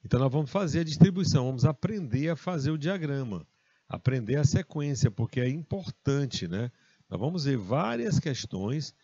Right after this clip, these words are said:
pertinentes a esse assunto aí, tá? Que quando não vem uma questão direta, né, é um,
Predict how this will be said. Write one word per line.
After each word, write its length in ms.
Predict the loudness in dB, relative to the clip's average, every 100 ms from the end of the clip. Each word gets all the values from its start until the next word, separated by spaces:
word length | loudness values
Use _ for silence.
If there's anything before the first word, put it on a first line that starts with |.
| _ _ 0
pertinentes 580 | 2 2 2 -2 0
a 40 | 0
esse 220 | 6 6
assunto 420 | 6 0 -2 0
aí, 200 | 0 -2 -4 _ _ _ _ _
tá? 260 | 0 0 -2 -12 _
Que 120 | 0
quando 260 | 4 4 4
não 180 | 4 6
vem 120 | 6
uma 160 | 4
questão 360 | 4 0 0 -2
direta, 600 | 0 2 4 2 0 -4
né, 240 | -2 -4 -6 _ _ _ -8
é 80 |
um, 140 | -8